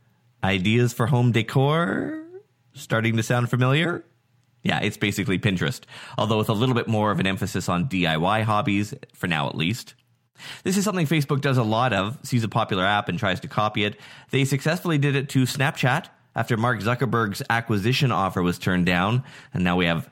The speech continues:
Instagram Stories because of that. Other app ideas that Facebook has tried, Whale lets you create simple meme images. Aux, which is essentially a group D J and playlist app.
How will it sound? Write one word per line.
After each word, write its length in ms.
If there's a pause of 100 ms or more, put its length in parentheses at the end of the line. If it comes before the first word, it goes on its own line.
Instagram 440
Stories 440
because 300
of 100
that. 300 (880)
Other 380
app 320
ideas 400
that 120
Facebook 340
has 120
tried, 440 (500)
Whale 680 (240)
lets 180
you 60
create 460
simple 260
meme 300
images. 540 (560)
Aux, 500
which 140
is 220
essentially 380
a 40
group 480
D 200
J 260
and 240
playlist 380
app. 280